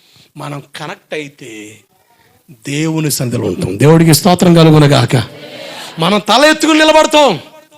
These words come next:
పరలోకానికి విరోధమైన పాపం అసలేంటి? ఒకటే దుర్వ్యాపారం. లోకపోక నెత్తినెక్కించుకొని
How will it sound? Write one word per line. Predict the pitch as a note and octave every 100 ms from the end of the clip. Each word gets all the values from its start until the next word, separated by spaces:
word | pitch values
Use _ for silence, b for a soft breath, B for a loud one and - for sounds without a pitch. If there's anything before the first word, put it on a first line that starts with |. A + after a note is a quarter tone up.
| _ _ _ -
పరలోకానికి | C#3+ D3+ D#3+ D#3+ D3+ C#3+ C#3+
విరోధమైన | D3 C#3+ C3+ B2+
పాపం | - B2 C3 A#2 - _ _ _ _
అసలేంటి? | - C#3 B2+ A#2+ - - _ _ _ _ _
ఒకటే | A2+ C#3 C#3+ - - _ _ b b b
దుర్వ్యాపారం. | A#2 C#3 C#3+ C#3+ C3 - A2 G2 _ _ b b - B2
లోకపోక | C3+ D3+ D#3+ D#3 D3+ C#3+ C#3+
నెత్తినెక్కించుకొని | C3+ C#3 - D#3+ C3+ C3 - C3 A2+